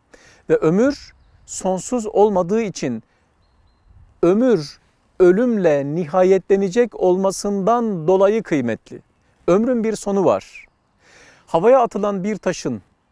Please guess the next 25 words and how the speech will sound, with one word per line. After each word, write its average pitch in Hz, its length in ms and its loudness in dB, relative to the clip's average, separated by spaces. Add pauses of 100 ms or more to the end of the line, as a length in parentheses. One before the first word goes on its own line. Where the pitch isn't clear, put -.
yere 180 240 0
düşmeye 170 320 -4
mecbur 175 420 -4
ve 180 60 -2
mahkum 160 420 -4
olduğu 139 320 0
gibi 107 340 -4 (680)
ömür 190 760 0 (480)
eninde 208 460 2
sonunda 196 440 -4
bitmeye 196 360 -4
mecbur 185 440 -2
ve 196 80 0
mahkumdur. 170 840 -4 (920)
Ve 208 80 4
ömrün 202 380 0
sonunda 208 380 -2
bizi 190 220 -4
bekleyen 208 400 0
bir 190 100 -2
ölüm 180 380 0
var 160 340 2 (380)
ve 180 80 2
o 226 220 4
ölümün 180 500 0